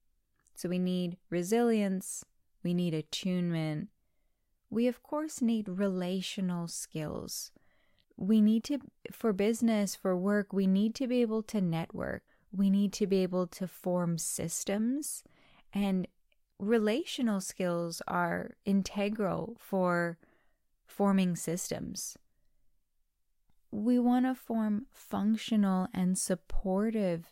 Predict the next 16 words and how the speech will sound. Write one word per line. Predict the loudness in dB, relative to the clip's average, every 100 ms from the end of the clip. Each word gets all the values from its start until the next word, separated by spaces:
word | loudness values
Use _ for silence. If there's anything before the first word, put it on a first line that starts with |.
| _
systems. | -10 -8 -8 -8 -8 -8 -8 -6
We | -2
don't | 0 0
just | -2 -4 -2
wanna | 0 2
make | 0 -4 -4
boundaries | -4 0 -2 -2 -4 -4
and | -4 -4 -4
rules. | -6 -6 -10 -14 -16 _ _ _ _
So | -6 -6
having | -4 -4 -2 -2
that | -2 -6
re-, | -2 0 0 -4 _
relationality | -2 0 0 -2 -2 -2 -2 -2 -2 -4 -4 -6 -6 -10 _ _ _ _ _ _ _ _
where | -2 2 2 0 -2 _ _ _
we | -4 0 0 0 -2 -6